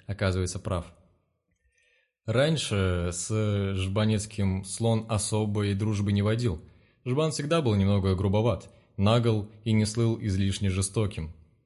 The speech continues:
Но вот последние дни Словник, видя, что происходит вокруг, понимал – что надо вести себя так, как ведет себя Жбан, грубо и прямолинейно. По-другому никак. Можно легко сойти с ума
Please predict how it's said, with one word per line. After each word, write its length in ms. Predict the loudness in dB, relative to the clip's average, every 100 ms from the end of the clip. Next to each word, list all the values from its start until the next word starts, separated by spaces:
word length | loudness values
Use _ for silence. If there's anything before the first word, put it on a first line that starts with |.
| _ _ _
Но 360 | -2 2 2 2
вот 240 | 0 -2
последние 480 | -2 0 2 2 2
дни 280 | 2 2 0
Словник, 420 | 0 2 4 2
видя, 220 | 0 0 0
что 140 | -2
происходит 440 | -2 0 0 0
вокруг, 340 | 0 0 -2 0
понимал – 560 | 0 2 4 2 -2 -12 -20 _
что 280 | -20 -2 0
надо 200 | 2 4
вести 280 | 2 0 -2
себя 300 | -2 0 0
так, 420 | 0 0 0 -6
как 200 | -6 -2
ведет 240 | 0 0 0
себя 200 | 0 0
Жбан, 380 | 0 -2 -4 -8 -16 _ -4
грубо 420 | 2 2 4 2
и 80 | 0
прямолинейно. 720 | 2 4 4 4 2 0 -6 -14 _ _ _ _ _ _ _ _ -2
По-другому 480 | 2 4 6 6 6
никак. 440 | 4 2 -4 -6 -20 _ _ _ _ _ _
Можно 580 | 0 0 2 0 0 0
легко 480 | 0 0 2 2
сойти 480 | 2 2 0 0 0
с 120 | 0
ума 360 | 2 2 2 0